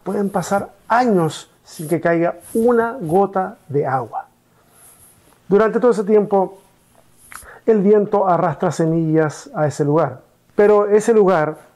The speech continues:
sin agua, ese lugar es su cementerio, el cem-, cementerio de miles y miles de semillas. Cuando llega a caer algo de agua, tal vez diez años después, doce años después de la última ocasión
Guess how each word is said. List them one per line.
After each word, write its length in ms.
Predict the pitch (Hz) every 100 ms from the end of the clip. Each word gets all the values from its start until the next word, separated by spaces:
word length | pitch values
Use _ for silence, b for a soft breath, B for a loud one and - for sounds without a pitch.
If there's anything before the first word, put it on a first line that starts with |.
| _
sin 220 | - 160
agua, 320 | 147 139 147 151 _ _ _ _
ese 100 | 156
lugar 260 | 208 185 196
es 80 | 165
su 100 | 170
cementerio, 720 | - 135 123 117 196 156 127
el 60 | 143
cem-, 280 | 151 165 156 -
cementerio 800 | - 180 180 175 226 220 226 208 B B B B B B _
de 100 | 147
miles 640 | 139 180 208 220 208 208 269
y 140 | 175
miles 600 | 170 170 160 160 143 - _ _ _ -
de 140 | 160
semillas. 680 | 165 185 170 110 - - _ _ _ B B B -
Cuando 220 | 202 214
llega 280 | 247 349 320
a 60 |
caer 320 | - 220 220 208
algo 360 | 208 190 185
de 120 | 160
agua, 440 | 139 120 127 - - _ _ _ _ _ -
tal 200 | 180 165
vez 560 | 190 226 - - - 269 - _ _ _ -
diez 480 | 151 175 262 262 240
años 280 | 220 208
después, 560 | 175 - - 147 113 -
doce 560 | 190 185 247 247 - 214
años 240 | 214 208
después 340 | 180 - 190 170
de 120 | 160
la 160 | 147
última 440 | 160 262 226 233 196
ocasión 460 | 165 - 165 165